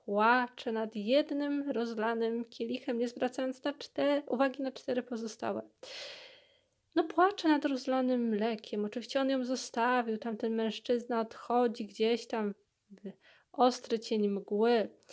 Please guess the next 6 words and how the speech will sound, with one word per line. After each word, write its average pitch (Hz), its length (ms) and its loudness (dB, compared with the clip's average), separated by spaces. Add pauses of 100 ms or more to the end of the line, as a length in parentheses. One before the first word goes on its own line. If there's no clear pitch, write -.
(840)
E, 226 160 6
natomiast, 254 1080 4
ym, 240 480 8 (1160)
ona 233 240 4
jest - 320 -4
tak 254 640 8